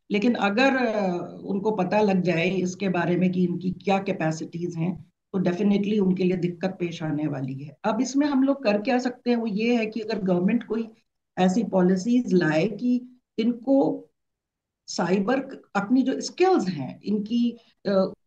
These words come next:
उन skills को हम लोग, अ, tap करें और उसको हम लोग cyber security में divert करें कि cyber security man बनो तुम, तुम कुछ government को मदद करो, तो कुछ companies को मदद करो और अपनी skills को और,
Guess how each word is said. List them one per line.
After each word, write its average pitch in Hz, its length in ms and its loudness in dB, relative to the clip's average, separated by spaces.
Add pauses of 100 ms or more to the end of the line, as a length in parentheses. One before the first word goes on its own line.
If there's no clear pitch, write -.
उन 240 220 4
skills 269 360 -2
को 254 160 -4
हम 220 160 0
लोग, 220 240 0
अ, 196 460 2
tap 196 340 2
करें 202 260 0
और 220 200 -4
उसको 214 380 -4
हम 214 140 0
लोग 208 300 2 (200)
cyber 214 340 2
security 240 640 2
में 247 180 6
divert 175 400 4
करें 175 280 -2
कि 196 60 -2
cyber 180 360 0
security 214 680 0
man 208 300 6
बनो 190 300 4
तुम, 175 260 0
तुम - 460 -8
कुछ 220 160 0
government 208 400 2
को 220 80 -4
मदद 196 340 0
करो, 185 380 -2
तो 190 160 -8 (140)
कुछ 208 200 -6
companies 214 500 0
को 202 140 -6
मदद 190 340 0
करो 190 360 0 (300)
और 190 80 4
अपनी 202 280 2
skills 208 320 -2
को 208 220 -2
और, 185 400 0